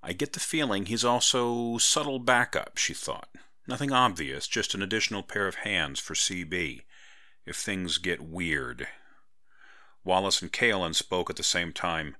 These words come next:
"You need to come with me." "Hi, Kendra, it's, I mean, I think we should talk." C B stopped and sat on the bottom step, with a good view of the whole room, leaning back against the banister.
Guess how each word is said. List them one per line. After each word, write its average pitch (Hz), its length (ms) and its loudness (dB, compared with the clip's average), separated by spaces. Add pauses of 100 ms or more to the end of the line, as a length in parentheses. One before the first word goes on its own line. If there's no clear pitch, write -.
(760)
"You 80 100 4
need 87 220 8
to 85 80 2
come 92 260 2
with 82 220 0
me." 85 420 2 (160)
"Hi, 180 140 8
Kendra, 131 440 8
it's, - 360 6
I 107 100 6
mean, 113 300 2
I 110 80 2
think 151 160 4
we 147 80 6
should 120 180 4
talk." - 440 2 (500)
C - 200 2
B 110 160 0
stopped 92 520 4
and 76 100 -4
sat 80 460 4
on 76 80 -10
the 78 40 -6
bottom 85 360 -2
step, - 400 0 (600)
with 92 120 -4
a 101 40 0
good 110 220 2
view 101 240 4
of 90 120 2
the 90 140 0
whole 87 240 2
room, 78 520 -2
leaning 92 320 -2
back 87 320 4
against 80 320 -2
the 80 40 -6
banister. 73 680 -2